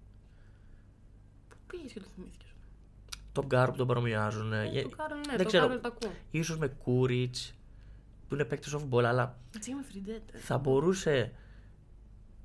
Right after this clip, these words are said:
Speaker 2: στα πρώτα χρόνια, όταν είχε έρθει στον Ολυμπιακό, Ματ Λοτζέσκι.
Speaker 1: Καλά, έχεις τώρα, εσύ έχεις ξεθάψει ονόματα, ε.
Speaker 2: Βέβαια, εντάξει, μου ήρθε και ένα όνομα, ο Rivers, αλλά καμία σχέση. Ο Rivers
Speaker 1: Όχι.
Speaker 2: ήταν άλλο, άλλο.
Speaker 1: Λοτζέσκι το ακούω πιο πολύ.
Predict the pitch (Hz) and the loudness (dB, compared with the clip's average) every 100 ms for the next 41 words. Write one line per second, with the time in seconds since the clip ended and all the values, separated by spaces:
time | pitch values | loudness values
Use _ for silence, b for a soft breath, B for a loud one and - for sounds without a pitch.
0 | - - - 117 120 127 131 123 120 123 | -16 -16 -4 -4 2 2 2 2 2 2
1 | 123 120 123 123 117 117 120 117 113 - | 2 0 -2 0 0 0 0 0 -4 -10
2 | - - - - - - - - - - | -18 -18 -18 -18 -18 -18 -18 -18 -16 -18
3 | - 117 117 110 110 120 120 120 127 120 | -4 0 2 0 4 4 6 4 4 4
4 | 117 117 - 117 117 123 B B B B | 4 2 0 0 0 -4 B B B B
5 | - - - 185 175 185 220 196 - - | -16 -16 -12 -10 -8 -6 -4 -6 -10 -6
6 | 208 240 - 233 226 254 233 - 220 226 | -2 -2 -2 -4 -2 -4 -6 -8 -6 -4
7 | 254 - 247 247 240 233 226 302 269 185 | -4 -2 0 2 4 4 2 2 0 -2
8 | 175 180 196 - - 139 156 175 175 170 | -6 -8 -10 -12 2 8 12 12 10 4
9 | 131 143 160 - 135 123 127 127 120 117 | 0 0 -2 4 6 6 4 2 0 0
10 | - - 113 117 120 131 131 127 120 131 | -4 -2 2 4 2 2 2 4 4 4
11 | 127 107 95 104 98 110 113 117 117 113 | 0 -2 -4 -4 -2 0 -2 -2 -2 2
12 | 113 101 98 107 101 208 208 285 302 302 | 2 2 0 0 2 2 2 0 -2 -4
13 | - 320 320 339 285 180 | 0 -2 0 0 0 -2